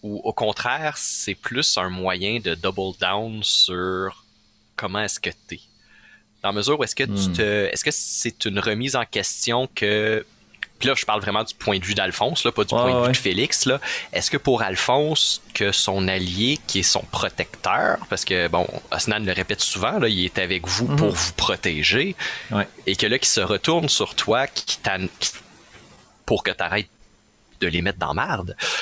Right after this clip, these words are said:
Speaker 1: euh, est-ce que, euh, est-ce qu'il y a eu une, une réflexion à Alphonse ? Est-ce que,
Speaker 2: Ouais.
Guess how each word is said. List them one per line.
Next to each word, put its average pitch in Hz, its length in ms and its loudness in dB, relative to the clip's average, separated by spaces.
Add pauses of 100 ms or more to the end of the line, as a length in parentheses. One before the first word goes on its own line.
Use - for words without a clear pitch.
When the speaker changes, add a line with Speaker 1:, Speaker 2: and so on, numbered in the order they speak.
(140)
Speaker 1:
euh, 107 480 4
est-ce - 280 2
que, 160 520 4
euh, 95 480 2 (1160)
est-ce - 120 2
qu'il 165 120 0
y 175 60 6
a 139 40 6
eu 160 340 4
une, 101 200 4
une 95 240 2
réflexion 110 800 2
à 92 100 0 (120)
Alphonse ? 95 500 0
Est-ce - 160 0
que, 110 380 2 (300)
Speaker 2:
Ouais. 101 120 4